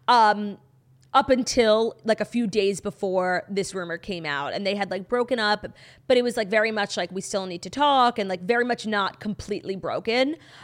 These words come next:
Um, she had recently even posted a photo of them on Instagram, and then when this rumor came out, she deleted the photo and deleted her Instagram.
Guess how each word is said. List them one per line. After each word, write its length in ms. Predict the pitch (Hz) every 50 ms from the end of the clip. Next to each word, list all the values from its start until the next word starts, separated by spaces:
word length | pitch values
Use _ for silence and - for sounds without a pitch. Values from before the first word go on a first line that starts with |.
| - _ -
Um, 360 | 233 220 202 196 196 190 -
she 180 | - - - 247
had 100 | 233 185
recently 280 | 202 208 - - 196 190
even 180 | 196 196 190
posted 200 | 202 196 180 196
a 60 | 180
photo 220 | 175 - 175 170 170
of 40 | 170
them 120 | 180 170
on 60 | 160 143
Instagram, 500 | 131 180 180 - 196 190 202 208 214 202
and 160 | 139 190 190
then 100 | 180 180 175
when 280 | 175 180 180 151 -
this 220 | 180 185 185 - -
rumor 220 | 190 180 180 180
came 180 | - 208 180 160
out, 160 | 156 180 -
she 140 | - 214 185
deleted 300 | 180 151 151 160 175 175
the 60 | 196
photo 320 | 175 - 170 165 175 180
and 120 | 180 190 165
deleted 300 | 175 165 151 135 156 175
her 80 | 180 139
Instagram. 500 | 139 - - - 110 104 87 87 180